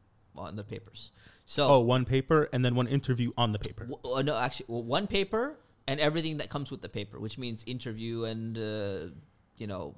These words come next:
Speaker 1: some curriculum interview or something like that.
Speaker 2: Okay.
Speaker 1: All connected to the paper, and one thirty for thirty interview per year, right?
Speaker 2: Okay.
Speaker 1: So,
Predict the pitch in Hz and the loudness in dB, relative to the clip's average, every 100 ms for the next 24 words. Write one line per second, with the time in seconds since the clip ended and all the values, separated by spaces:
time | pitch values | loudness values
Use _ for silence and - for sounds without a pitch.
0 | _ - 135 120 123 117 117 120 117 113 | _ -8 -6 -6 -6 -6 -6 -6 -4 -4
1 | 117 117 123 113 113 104 127 113 107 110 | -6 -8 -8 -6 -6 -6 -6 -8 -6 -8
2 | - - - 143 165 180 165 - 131 107 | -10 -2 0 6 6 6 2 0 -6 -2
3 | 156 165 196 - _ 131 143 139 127 139 | -2 -2 -8 -8 _ 0 0 0 -2 0
4 | 147 139 127 135 131 127 117 117 117 113 | 2 2 2 0 -2 -4 -8 -6 -6 -4
5 | 101 101 101 101 104 95 - - _ _ | -6 -8 -8 -10 -10 -10 -12 -16 _ _
6 | _ - 120 - 117 - - - - - | _ -6 -6 -4 -8 -8 -12 -18 -14 0
7 | 170 160 | 2 2